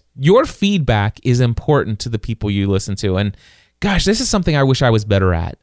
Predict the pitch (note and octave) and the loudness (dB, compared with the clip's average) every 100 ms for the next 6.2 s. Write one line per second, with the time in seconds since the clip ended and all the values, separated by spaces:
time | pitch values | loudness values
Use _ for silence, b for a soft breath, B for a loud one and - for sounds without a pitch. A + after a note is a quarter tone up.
0 | - D3+ C#3+ D3+ F#3+ B3+ - F#3 E3+ D3 | -4 -4 -2 0 0 0 0 0 0 0
1 | B2 A#2 A2+ A#2 - A2+ A2+ F#2+ F#2+ F#2 | 2 2 2 0 -2 -2 0 0 -2 -4
2 | G2+ C3 G#3+ F#3+ - G#3+ G4+ A#3+ A3+ F3+ | -2 0 0 -2 -2 -2 -2 -4 -2 0
3 | B2 A2 D#3 A3 G#3 G3 F#3 - D#3 E3 | 0 0 0 0 2 2 2 -2 -2 0
4 | D3 C3+ D3 D#3 D3 C#3+ C3 B2 C3+ B2 | -2 -2 0 0 2 0 0 0 -2 -2
5 | F2+ F2+ B B B B C3 B2 B2 A2+ | -2 -4 B B B B 0 0 0 -2
6 | C#3 | -2